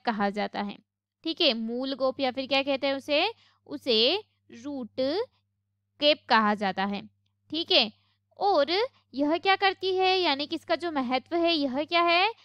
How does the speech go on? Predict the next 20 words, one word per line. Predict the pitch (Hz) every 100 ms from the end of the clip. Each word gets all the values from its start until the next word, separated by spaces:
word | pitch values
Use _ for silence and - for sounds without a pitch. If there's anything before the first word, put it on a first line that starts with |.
| _ _ -
तो |
यह | 370 311 311
क्या | 349 392
करता | 403 370 370
है, | 381 392 453 554 _ _ 277
जो | 349 403 285 330 453 494 _ -
मूल | 262 285 349 427 440
की | 415
जो | 403 440
वृद्धि | 359 262 208 359
क्षेत्र | 440 427 349 -
होती | 277 226 220
है, | 202 - _ _ _ _ 269
क्या |
होता | 254 247 262
है? | 262 262 330 440 - _ _
यह | - 247 269 269 233 262 320
जो | 240 269 269 330 403 _ _
मूल | 233 247 294 381 359
या | 285 240 226 220 294